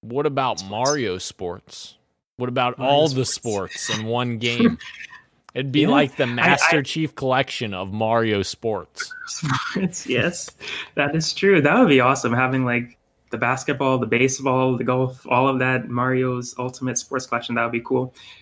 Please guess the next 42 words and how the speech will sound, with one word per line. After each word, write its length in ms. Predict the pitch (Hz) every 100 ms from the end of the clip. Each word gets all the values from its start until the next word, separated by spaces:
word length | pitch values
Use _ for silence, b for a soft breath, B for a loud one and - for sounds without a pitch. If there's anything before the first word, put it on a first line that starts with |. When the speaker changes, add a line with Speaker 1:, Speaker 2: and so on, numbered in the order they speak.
| B
Speaker 2:
When 160 | 143
I 80 | 185
think 240 | 190 214 202
of 160 | 147 -
all 180 | 135 151
the 100 | 147
sports, 340 | - 147 143
I 60 | 131
think 280 | - 139 139
of, 160 | 131
like, 400 | 127 117 117 - _ _ _ _ _ _ _
kind 180 | 147 143
of 60 | 143
the 100 | 131
Olympic 460 | 113 131 151 143
Games 260 | 151 156 156
that 120 | 151
they 100 | 151
do 160 | 156 156
with 160 | 135
Sonic 380 | - 123 131 131
and, 360 | 123 123 120 -
and 140 | 131 120
Speaker 1:
That's 60 |
Speaker 2:
Mario 240 | 117 120 120
Speaker 1:
true. 40 |
Speaker 2:
at 80 | 120
the 100 | 120
Olympic 320 | 117 123 123
Games. 420 | 123 127 143 - - b b b _ _
So 100 | 135
that's 220 | 131 131
what 80 | 135
I, 240 | 127 123 120
I 100 | 127 - -
think 160 | 131 131
of 80 |
when 140 | 123 117
it 80 | -
comes 240 | 123 -
to 80 | 117
that. 320 | 120 165